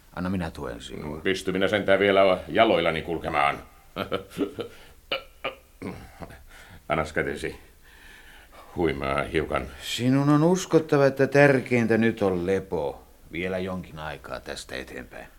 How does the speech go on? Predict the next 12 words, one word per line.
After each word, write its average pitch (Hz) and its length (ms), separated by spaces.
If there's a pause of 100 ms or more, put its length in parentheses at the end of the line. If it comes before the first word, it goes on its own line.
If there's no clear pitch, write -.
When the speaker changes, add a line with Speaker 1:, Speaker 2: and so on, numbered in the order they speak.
(300)
Speaker 2:
Sinun 165 520
mieliksesi 131 800
en 123 160
määrännyt 110 540
hallituksen 98 540
seuraavan 95 460
istunnon 95 360
päivämäärää. 69 680 (680)
Oletko 92 520
nyt 90 360
minuun 85 460
tyytyväinen? 80 680